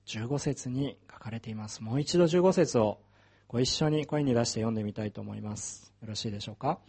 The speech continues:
ルカの福音書の三章の十五節。はい。民衆は救い主を待ち望んでおり、皆心の中でヨハネについて、もしかするとこの方がキリストではあるまいか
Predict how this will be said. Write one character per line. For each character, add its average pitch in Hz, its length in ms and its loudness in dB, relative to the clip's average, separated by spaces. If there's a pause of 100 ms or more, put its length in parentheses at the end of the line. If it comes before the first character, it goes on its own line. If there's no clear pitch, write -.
(640)
ル 151 140 4
カ 185 140 10
の 151 100 10
福 - 200 -2
音 123 100 2
書 117 180 -2
の 131 220 4
三 170 400 0
章 110 340 -2
の 123 220 -2
十 123 380 -4
五 127 120 -6
節。 117 480 -4 (300)
は - 160 -12
い。 104 60 -10 (880)
民 156 240 6
衆 165 340 8
は 160 400 10
救 - 320 4
い 190 80 8
主 160 420 4
を 117 200 6
待 107 280 -2
ち 160 60 4
望 170 400 6
ん 139 60 2
で 123 120 6
お 120 120 6
り、 120 260 0 (420)
皆 127 520 6
心 175 400 8
の 180 140 6
中 180 340 4
で 135 260 2 (140)
ヨ 135 180 4
ハ 175 200 4
ネ 147 180 6
に 117 180 4
つ - 160 2
い 135 140 4
て、 143 280 -4 (360)
も 151 140 8
し - 160 0
か 170 180 6
す - 180 -2
る 131 140 2
と 143 380 -2
こ - 180 0
の 160 120 6
方 175 360 2
が 156 220 4
キ - 240 -4
リ 151 140 4
ス - 140 -6
ト 175 140 4
で 175 100 8
は 135 380 8
あ 123 40 0
る 151 140 4
ま 165 140 6
い 139 100 4
か 113 260 -12